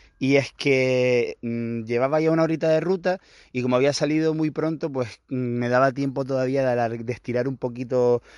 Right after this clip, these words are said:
más la ruta, más de lo habitual para hacer entre semana, ya que entró a trabajar a las once y era todavía las nueve de la mañana. Entonces, llegando a, al final de la subida del Pinillo, pues, pinché la, la rueda trasera.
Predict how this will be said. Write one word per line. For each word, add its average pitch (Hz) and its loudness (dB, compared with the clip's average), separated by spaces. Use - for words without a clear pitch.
más 135 2
la 139 4
ruta, 139 0
más 131 0
de 135 2
lo 135 4
habitual 131 2
para 117 -2
hacer 123 -4
entre 127 -4
semana, 139 -4
ya 120 2
que 120 2
entró 123 2
a 123 4
trabajar 123 0
a 123 2
las 123 0
once 156 -6
y 123 -2
era 120 0
todavía 117 -2
las 110 -6
nueve 113 -4
de 110 -2
la 110 0
mañana. 101 -4
Entonces, 104 -4
llegando 127 4
a, 117 2
al 113 -4
final 131 -6
de 160 -4
la 160 -6
subida 151 -6
del 139 -6
Pinillo, 147 -6
pues, 123 4
pinché 131 -2
la, 110 0
la 107 -2
rueda 110 -2
trasera. 120 -4